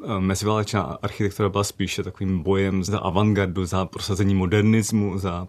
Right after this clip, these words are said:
prosazení abstraktního výtvarného umění a s tím související, eh, abstraktní architektury,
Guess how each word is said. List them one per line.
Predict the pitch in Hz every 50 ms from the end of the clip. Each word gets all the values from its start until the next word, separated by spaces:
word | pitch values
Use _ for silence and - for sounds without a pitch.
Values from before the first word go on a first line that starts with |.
| - -
prosazení | - 95 90 - 95 90 95 95 95 -
abstraktního | 92 - - - - - 104 92 - - 101 98 92 92
výtvarného | 90 95 - 110 113 110 107 107 107
umění | 98 101 101 101 104 101 95
a | -
s | - - - -
tím | - - 98 196 202 196
související, | - 98 92 95 - - 95 90 - - 101 95 82
eh, | 87 90 87 85 82 - -
abstraktní | - - - - - 95 - - - 107 95
architektury, | 87 - - - 98 - 95 - - - 92 90 90 87 92